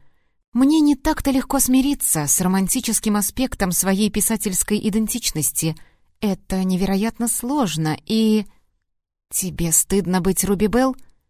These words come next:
«Вроде того, но не все так просто». Он отвернулся от меня и поерзал,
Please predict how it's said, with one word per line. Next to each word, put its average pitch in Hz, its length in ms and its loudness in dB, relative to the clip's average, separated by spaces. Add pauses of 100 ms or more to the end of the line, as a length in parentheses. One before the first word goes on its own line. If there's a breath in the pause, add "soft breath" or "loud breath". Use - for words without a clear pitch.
(340)
«Вроде 294 420 -4
того, 135 340 -4 (400 soft breath)
но 294 120 2
не 277 120 2
все 254 200 0
так - 180 -4
просто». - 560 -4 (500)
Он 190 200 0
отвернулся 214 640 0
от 208 120 -6
меня 202 260 0
и 214 140 -4
поерзал, 151 720 -2